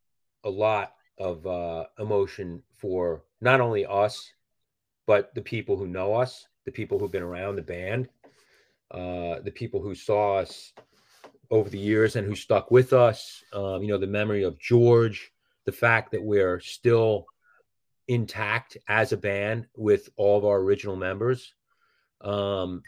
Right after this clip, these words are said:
you know, with Jaron being, being in there, of course. Um, but yeah, that's made me the most proud,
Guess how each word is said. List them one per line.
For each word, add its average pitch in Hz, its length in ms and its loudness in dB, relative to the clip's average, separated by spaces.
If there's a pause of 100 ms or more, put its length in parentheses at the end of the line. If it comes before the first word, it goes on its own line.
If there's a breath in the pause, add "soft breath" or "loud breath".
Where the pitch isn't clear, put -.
(160)
you 110 120 -4
know, 95 140 -2
with 92 200 -2
Jaron 98 360 -2
being, 90 340 -6 (180)
being 90 400 -6
in 98 180 -6
there, 90 260 -4
of 95 120 -8
course. 98 480 -4
Um, 87 360 -6
but 98 300 0 (920)
yeah, 135 300 8
that's 151 460 2
made 143 260 6
me 127 80 2
the 117 80 0
most 107 260 -2
proud, 95 400 -4